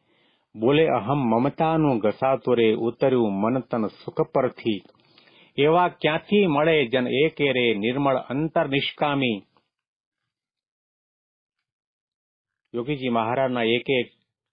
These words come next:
શબ્દને, એક એક જીવન ભાવનાને મહંત સ્વામી મહારાજ ઘોળીને પી ગયા છે. દિવ્ય ભાવ, નિર્દોષ બુદ્ધિ, અલૌકિક બુદ્ધિ,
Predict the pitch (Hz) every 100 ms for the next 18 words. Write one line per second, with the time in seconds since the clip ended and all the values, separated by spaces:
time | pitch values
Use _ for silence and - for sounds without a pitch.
0 | - 160 160 165 185 151 120 131 - 170
1 | 117 131 156 127 107 113 117 127 139 165
2 | - _ _ _ - 110 127 139 147 147
3 | 131 113 123 120 85 110 127 127 127 104
4 | 90 82 - _ _ _ _ _ _ _
5 | _ _ _ _ _ _ _ 123 180 170
6 | 160 120 123 110 95 113 143 170 - 147
7 | 131 127 117 101 120 160 165 180 147 135
8 | 117 120 98